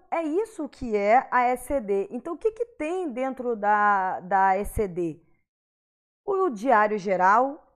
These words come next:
o diário com a escrituração resumida, então é aquela empresa que faz partidas mensais,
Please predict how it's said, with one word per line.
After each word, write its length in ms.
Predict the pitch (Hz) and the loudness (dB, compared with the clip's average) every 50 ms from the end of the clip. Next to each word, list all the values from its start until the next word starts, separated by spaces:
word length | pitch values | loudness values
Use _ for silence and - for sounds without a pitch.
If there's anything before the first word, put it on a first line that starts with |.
| _ - | _ -8
o 100 | 294 247 | -6 -6
diário 400 | 226 262 302 277 262 262 247 240 | -2 0 2 4 4 4 2 0
com 100 | - 240 | 0 0
a 60 | 233 | 0
escrituração 920 | 226 - - 226 220 220 - 226 220 220 220 214 208 - - 214 202 202 | 0 -4 -8 -8 -10 -6 -6 -4 -2 0 0 0 -2 -4 -6 -6 -4 -2
resumida, 540 | 202 214 202 170 208 196 190 202 226 208 233 | -2 -2 -2 -2 -6 -8 -8 -8 -8 -8 -8
então 200 | 202 220 220 214 | -6 -4 -2 -2
é 80 | 208 | -2
aquela 600 | 202 202 - 214 208 214 208 202 196 190 190 190 190 | -2 -2 -2 -2 0 2 2 4 4 4 2 2 0
empresa 440 | 202 202 - 214 208 208 175 202 | -4 -6 -6 -6 -6 -4 -6 -8
que 100 | - 196 | -10 -8
faz 260 | - - 202 190 - - | -6 -4 -4 -4 -6 -8
partidas 600 | - - 214 175 - - - 220 190 196 185 175 | -4 -2 -2 -2 -4 -6 -12 -10 -8 -8 -8 -8
mensais, 760 | 190 190 185 - - 196 185 185 196 247 247 - - - | -8 -10 -10 -6 -4 -2 0 0 0 -2 -6 -12 -18 -20